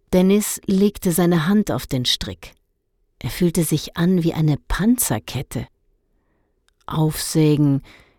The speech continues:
„Ging auch nicht“, murmelte Eddie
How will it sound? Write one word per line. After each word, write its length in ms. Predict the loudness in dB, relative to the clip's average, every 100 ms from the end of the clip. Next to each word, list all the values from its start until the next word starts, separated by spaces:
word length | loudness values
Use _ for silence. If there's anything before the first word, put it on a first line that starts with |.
| _ -4
„Ging 160 | 0 0
auch 400 | -2 -2 -2 -2
nicht“, 560 | -2 -2 -4 -10 -16 -20 _ _ _ _ _ _ _ _ 0
murmelte 480 | 2 4 4 0 -2
Eddie 380 | 0 4 2